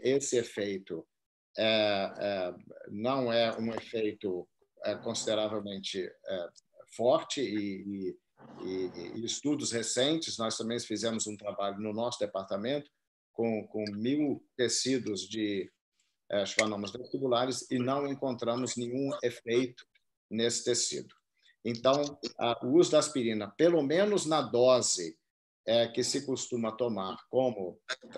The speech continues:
tratamento cardiovascular, não parece ter efeito nos schwannomas vestibulares. Talvez em dose mais alta, mas isso não tem sido realizado. Bom, então as indicações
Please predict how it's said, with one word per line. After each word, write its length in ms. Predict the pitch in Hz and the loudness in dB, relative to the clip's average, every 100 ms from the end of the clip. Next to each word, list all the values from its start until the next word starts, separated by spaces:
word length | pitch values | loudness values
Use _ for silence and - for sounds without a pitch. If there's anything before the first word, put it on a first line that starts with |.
| - | -4
tratamento 540 | 117 113 113 104 98 - | -2 0 -2 -6 -8 -6
cardiovascular, 960 | - 120 107 101 95 - 95 123 117 - - 104 | 0 0 0 -2 -4 -2 0 0 0 -4 -8 -4
não 220 | 110 135 | -2 0
parece 400 | 135 123 120 - | 2 2 2 2
ter 100 | 120 | 0
efeito 400 | 117 107 110 110 | 0 -2 -2 -2
nos 220 | 110 110 | -2 -2
schwannomas 480 | - 107 98 101 98 | -2 -2 -2 -4 -4
vestibulares. 600 | 107 - 110 107 - - | -2 -2 -4 -6 -6 -2
Talvez 460 | 123 127 139 175 170 | 2 4 8 8 6
em 120 | 160 | 4
dose 360 | 131 135 131 131 | 4 4 2 0
mais 260 | 135 131 | 0 4
alta, 480 | 123 147 151 156 131 - - - - | 6 6 6 4 2 0 0 0 -4
mas 140 | 120 131 | -2 6
isso 220 | 135 131 | 6 6
não 100 | 135 | 0
tem 240 | - 131 | -4 -8
sido 280 | - 120 117 | -6 -6 -2
realizado. 500 | 113 117 120 - - - _ _ _ _ _ _ _ _ _ - - - - - _ _ 123 | 0 2 2 -2 -8 -18 _ _ _ _ _ _ _ _ _ -20 -20 -6 -4 -4 _ _ -2
Bom, 280 | 101 - - 123 | -2 -4 -8 -6
então 260 | 127 175 | 4 6
as 140 | 185 180 | 6 6
indicações 960 | 220 196 180 139 - 120 110 101 - | 4 4 4 6 6 4 0 -4 -6